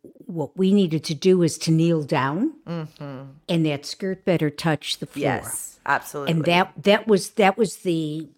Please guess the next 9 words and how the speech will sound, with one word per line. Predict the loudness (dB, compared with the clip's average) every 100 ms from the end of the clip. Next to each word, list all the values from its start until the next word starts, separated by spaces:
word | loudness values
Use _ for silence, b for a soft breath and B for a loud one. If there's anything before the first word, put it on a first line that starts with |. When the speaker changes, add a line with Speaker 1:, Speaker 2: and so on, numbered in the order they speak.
| _
Speaker 1:
measurement | -4 -4 0 2 4 4 2 0 -2
of | 0 0 -4 -12 -20 _ -20 _ _ _ -2
what | -2 -2 0
was | 0 0 -4
acceptable. | -4 0 2 2 -2 2 2 2
If | 0 -4 -18 -20 _ -8
it | -8 0
didn't, | 0 4 6 4 2 -12 b b b b b -12
then | 2 4 6 4 2